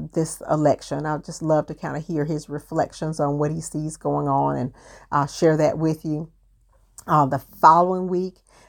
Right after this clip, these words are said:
our guest will be Burke County Sheriff Al-, Alfonso Williams. He will be my first returning guest, I believe,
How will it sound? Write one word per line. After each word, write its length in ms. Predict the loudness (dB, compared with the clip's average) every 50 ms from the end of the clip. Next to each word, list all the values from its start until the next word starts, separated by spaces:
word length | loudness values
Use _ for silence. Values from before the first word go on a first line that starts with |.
| _ _ -6
our 100 | -6 -6
guest 400 | -2 0 0 0 0 0 -4 -6
will 80 | -6
be 160 | -2 -2 -2 -2
Burke 320 | 2 4 4 4 2 0
County 500 | -4 -4 -2 0 0 0 -2 -4 -6 -8
Sheriff 440 | -12 -4 0 2 4 4 4 2 0
Al-, 160 | -2 -4 -2 0
Alfonso 600 | 0 0 2 2 2 0 2 2 0 0 -2 0
Williams. 540 | 2 2 2 2 2 0 -2 -2 -4 -6 -6
He 120 | -6 -2
will 140 | -2 -2 0
be 160 | 0 -2 -2
my 200 | 0 0 -2 -2 -4 -2 0
first 320 | 2 2 2 0 -4 -6
returning 540 | -6 -6 -6 -2 -2 -2 0 0 -2 -2 -2
guest, 440 | 0 0 2 2 2 0 -2 -6 -12
I 60 | -12
believe, 460 | -10 -10 -6 -4 -4 -4 -4 -4 -8